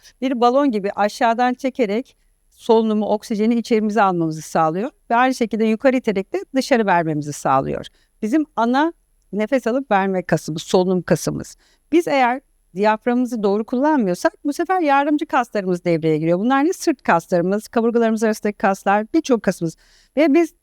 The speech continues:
ana kocaman bir kasla çalışmayıp o minik kaslara yaptığı işin üstünde yük bindirirsek bu sefer sürekli bir sırt ağrımız oluyor. Yani sırt ağrımızın sebebi aslında tamamen yanlış nefes almamız olabilir.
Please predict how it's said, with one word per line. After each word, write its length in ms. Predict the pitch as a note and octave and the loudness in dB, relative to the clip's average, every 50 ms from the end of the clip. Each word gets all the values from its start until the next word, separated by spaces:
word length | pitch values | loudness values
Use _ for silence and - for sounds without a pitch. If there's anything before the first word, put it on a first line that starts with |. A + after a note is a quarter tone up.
| _ _ _ _ _ | _ _ _ _ _
ana 300 | - F#3 G3+ A3+ B3 B3 | -2 -2 0 2 0 0
kocaman 600 | A3 - - C#4 C4+ A3 B3+ B3 A#3+ A3+ G#3+ G#3 | -2 -2 -2 0 0 2 0 0 0 -2 -2 0
bir 120 | G#3 A3 G3 | -2 -2 -2
kasla 380 | - - A3+ G#3+ - - G#3+ | 0 0 0 0 0 -2 -4
çalışmayıp 460 | G3+ - - G#3 G#3+ - - G3+ G#3 F#3 | -4 -2 -2 -2 -2 0 -2 -2 -2 -2
o 80 | G3 | 0
minik 320 | G3+ G3+ G#3+ B3 C#4 C4+ - | 0 0 2 0 0 -2 0
kaslara 540 | - G#3 G#3 - - F#3+ F3 F3 E3+ F3 - _ _ - | 0 0 0 0 0 -2 0 0 0 -2 -4 _ _ -4
yaptığı 380 | F#3+ F#3 F#3 F#3 _ - C4 C4 | 0 0 0 0 _ 0 0 2
işin 280 | B3 A3+ - - A3 | 2 0 0 -2 -2
üstünde 360 | G#3 G3+ - - A3 A3+ A#3 | -2 -4 -4 -2 0 2 2
yük 240 | A#3 G#3 G3+ - - | 2 2 0 -2 -4
bindirirsek 500 | F3+ F#3+ G#3 G#3 C#4+ D#4+ - F#4+ E4+ - | -4 -2 -2 0 -2 -2 -2 -4 -6 -4
bu 60 | D#4 | -4
sefer 240 | C#4+ E4 D#4 E4+ E4 | -2 2 2 2 2
sürekli 380 | D#4+ - - E4+ D4 - D#4+ D4+ | 2 0 0 0 0 0 0 -2
bir 60 | D#4+ | -2
sırt 320 | D4+ - - C#4+ - - | -2 -2 -4 -4 -2 0
ağrımız 300 | A#3+ G3+ F#3 F3+ F3+ D#3+ | 2 2 2 0 0 -2
oluyor. 220 | E3 D#3+ D3+ D#3+ E3 | -2 0 0 0 0
Yani 140 | F#3 A3+ A#3 | 0 -2 -2
sırt 280 | - - F#4 E4 - | -2 -4 -4 0 2
ağrımızın 320 | F4 D#4+ D#4+ D#4 D4 E4 D#4+ | 2 4 4 2 2 0 -2
sebebi 340 | - - D#4+ D4+ D#4+ D4+ | 0 -2 -2 0 2 2
aslında 500 | D4 C#4+ D4 - - D#4 D4+ D4 D4+ D4 | 2 0 0 -2 -2 0 0 2 0 0
tamamen 480 | - _ - D#4 C#4+ D#4 D#4 D4 C#4 C#4 | -2 _ -4 -2 0 0 2 2 2 2
yanlış 380 | C4+ A#3+ A#3+ B3 C4 B3+ - C4 | 2 0 0 0 -2 -4 -4 -6
nefes 280 | A#3+ - B3 A#3+ - | -6 -4 -4 -2 -2
almamız 360 | A3 G#3+ G#3 G3+ A3+ A#3+ A#3 | 0 0 0 0 0 0 2
olabilir. 400 | G#3+ F#3+ F#3 F#3 F3+ E3 D#3 D3+ | 2 2 2 2 0 0 -2 -4